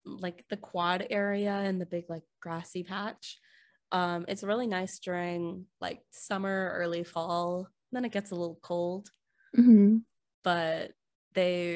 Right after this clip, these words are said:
Speaker 1: it's right next to the food court, so I'll always go and get, like, either a Starbucks from the concourse or, like, Harvey's, you know, just something
Speaker 2: Nice.
Speaker 1: to,
Speaker 2: <laughs>
Speaker 1: to sit between classes with,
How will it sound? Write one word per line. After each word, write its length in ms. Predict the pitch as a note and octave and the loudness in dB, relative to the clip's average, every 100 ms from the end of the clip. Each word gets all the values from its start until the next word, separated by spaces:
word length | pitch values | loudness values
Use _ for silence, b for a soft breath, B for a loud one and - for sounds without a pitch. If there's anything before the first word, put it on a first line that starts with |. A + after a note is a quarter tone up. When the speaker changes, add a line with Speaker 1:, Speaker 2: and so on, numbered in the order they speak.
| - | -4
Speaker 1:
it's 200 | F#3 F#3+ | -6 -2
right 200 | F#3+ G3 | 0 0
next 260 | F#3+ F#3+ - | -2 -4 -6
to 60 | |
the 60 | F#3+ | -6
food 260 | - F3+ | -6 -10
court, 300 | F3 - - | -8 -10 -10
so 120 | - F3 | -6 -6
I'll 80 | |
always 340 | F3 F#3+ G3 - | -4 -6 -8 -8
go 160 | F3 | -10
and 160 | F3 F3 | -8 -8
get, 180 | E3 - | -10 -10
like, 260 | F2 - _ _ _ _ _ _ _ - | -12 -12 _ _ _ _ _ _ _ -8
either 180 | G#3 A#3 | -4 -4
a 40 | |
Starbucks 600 | A#3 D4 C#4 G3+ - - | -4 -6 -6 -8 -10 -10
from 100 | - | -10
the 60 | G#3+ | -6
concourse 580 | G#3+ A3 G#3 F3+ - - | -6 -8 -8 -12 -12 -10
or, 80 | G3 | -8
like, 320 | F3+ F3 - _ _ _ _ _ _ _ _ | -8 -10 -14 _ _ _ _ _ _ _ _
Harvey's, 640 | - A#3 G3+ - - - - _ | -10 -8 -8 -12 -16 -18 -20 _
you 120 | D#4+ | -6
know, 200 | E4 D#4+ _ - | -6 -8 _ -12
just 180 | G#4 | -8
something 200 | - C#4+ | 0 4
Speaker 2:
Nice. 240 | B3+ C4 - | 4 2 -2
Speaker 1:
to, 280 | A3+ A3 G#3 | -6 -6 6
Speaker 2:
<laughs> 20 | |
Speaker 1:
to 260 | B3+ B3 A3+ | 6 8 2
sit 300 | - B3 B3 _ | -4 -6 -6 _
between 320 | C#4 B3+ C4 | -8 -2 -4
classes 480 | B3+ F#3+ G3 A#3+ A#3+ | 0 0 0 -4 -4
with, 220 | B3 A#3+ | -2 -4